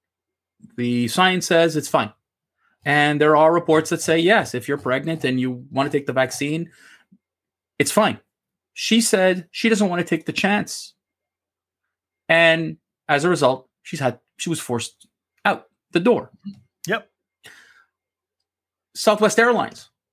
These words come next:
Speaker 1: Okay. Similarly, t-, was told, "Hey, you have to be vaccinated." The judge just rejected now the employee. The ba-, federal judge said Southwest Airlines is within its right to require employees to get vaccinated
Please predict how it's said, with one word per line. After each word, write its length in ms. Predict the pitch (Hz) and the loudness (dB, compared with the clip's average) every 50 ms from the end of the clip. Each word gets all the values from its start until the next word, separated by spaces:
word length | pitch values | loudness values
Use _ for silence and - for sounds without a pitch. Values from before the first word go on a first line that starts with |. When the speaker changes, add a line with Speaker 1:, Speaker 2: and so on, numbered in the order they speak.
| _ _ _ _ _ _ _ _ _ _ _ _ _ _ _ _ _ _ _ _ _ - | _ _ _ _ _ _ _ _ _ _ _ _ _ _ _ _ _ _ _ _ _ -4
Speaker 1:
Okay. 560 | 143 139 139 170 170 165 185 202 233 226 214 - _ _ _ _ _ _ _ _ | -4 -4 0 0 0 2 2 0 -2 -4 -6 -12 _ _ _ _ _ _ _ _
Similarly, 720 | - - - 254 262 247 208 160 135 123 98 - - _ _ _ _ _ _ _ _ _ _ _ _ _ _ _ | -6 -2 2 2 4 4 2 2 0 -2 -6 -8 -12 _ _ _ _ _ _ _ _ _ _ _ _ _ _ _
t-, 120 | - - | -8 -6
was 120 | 170 160 - | -6 -4 0
told, 440 | - 214 220 233 208 170 123 - - | 2 2 4 4 2 0 -2 -2 -2
"Hey, 460 | - 202 254 240 190 - - - _ _ _ _ _ | 0 2 2 2 0 -2 -4 -10 _ _ _ _ _
you 140 | - 135 156 | -4 -2 0
have 240 | 165 185 190 - - | 2 0 0 0 -2
to 80 | 208 | -4
be 160 | 180 190 190 190 | -4 -2 0 0
vaccinated." 640 | 226 247 269 - - 202 175 156 135 117 95 - _ _ _ _ _ _ _ | 0 0 0 -2 -2 -2 -2 -2 -2 -4 -6 -8 _ _ _ _ _ _ _
The 80 | - 160 | -4 -2
judge 520 | 139 131 147 208 233 240 233 180 147 135 127 | -2 -2 0 0 0 0 0 -2 -6 -10 -12
just 400 | 127 147 190 220 240 214 - - | -6 -2 0 0 0 0 -2 -6
rejected 640 | 254 220 196 - 214 220 240 233 - - 190 170 165 | -8 -8 -4 -2 0 0 0 -2 -4 -4 -4 -4 -4
now 580 | 175 180 202 208 202 185 170 160 165 190 202 _ _ _ _ _ _ _ _ _ _ _ _ _ _ _ _ _ - | -2 0 2 2 4 4 2 2 0 -2 -6 _ _ _ _ _ _ _ _ _ _ _ _ _ _ _ _ _ -16
the 240 | 143 135 156 165 | -6 -2 -2 -2
employee. 560 | 165 165 - - 165 175 180 180 202 233 131 127 - - _ _ _ _ _ - | -2 -2 -4 -4 -2 0 2 2 2 2 0 0 -2 -8 _ _ _ _ _ -2
The 100 | 160 165 | -2 0
ba-, 300 | 165 - 208 226 254 240 | 2 2 2 2 2 2
federal 260 | - 240 247 254 240 | 0 2 2 2 2
judge 220 | 190 214 208 202 | 2 0 -2 0
said 200 | - 202 185 185 | -2 -4 -4 -4
Southwest 440 | - - 185 214 214 233 220 208 - | -2 -2 0 0 0 0 0 0 0
Airlines 260 | 185 190 190 190 190 - | 2 2 2 2 0 0
is 220 | - 165 147 143 | -2 -2 0 2
within 300 | 160 160 156 160 170 208 | 0 0 2 2 2 2
its 180 | 247 240 - 202 | 0 0 0 0
right 180 | 190 196 196 - | 0 0 0 -2
to 80 | - | -4
require 380 | 143 139 - - - 220 240 240 | -6 -6 -2 0 2 4 4 2
employees 460 | 226 208 - - 170 170 185 - - - | 0 0 -2 -2 0 0 -2 -2 -6 -10
to 140 | - - 165 | -10 -8 -4
get 260 | 143 175 196 233 214 | 0 0 0 0 2
vaccinated 580 | 190 175 156 160 156 - 160 160 165 170 196 | 2 2 2 2 0 -2 -2 -2 -2 -2 -4